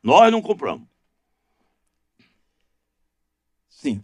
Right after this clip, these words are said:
Speaker 2: É porque, é, na verdade, é o seguinte: se disse muito por aí que a união dos ex-presidentes deixou a entender que, por exemplo, você já tinha tido atritos com um,
Speaker 1: Olha, se
Speaker 2: atritos com
Speaker 1: depender
Speaker 2: outro.
Speaker 1: desses almofadinhas da internet que estão dentro do Vitória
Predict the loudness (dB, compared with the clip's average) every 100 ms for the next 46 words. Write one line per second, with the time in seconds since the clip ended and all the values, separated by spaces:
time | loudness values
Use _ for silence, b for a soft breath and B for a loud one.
0 | 2 2 2 -2 -2 0 2 0 -2 -2
1 | -2 -4 -6 -6 -6 -8 -8 -6 -6 -4
2 | -6 -6 -6 -2 0 2 0 -4 _ _
3 | _ _ -10 -2 6 6 6 0 -2 -2
4 | 0 0 -2 -4 -6 -2 -2 -4 -10 -18
5 | _ _ _ -4 -2 -2 0 0 0 -2
6 | -6 -2 -2 -4 -10 -8 -6 -6 -4 -6
7 | -6 -8 -8 -10 -8 -8 -10 -12 -4 4
8 | 6 6 4 4 6 6 6 4 4 2
9 | 2 2 2 0 0 0 0 -6 -6 -6
10 | -6 -8 -8 -10 -10 -12 -20 -18 -14 -12
11 | -12 -14 -18 -16 -16 -8 -4 -4 -6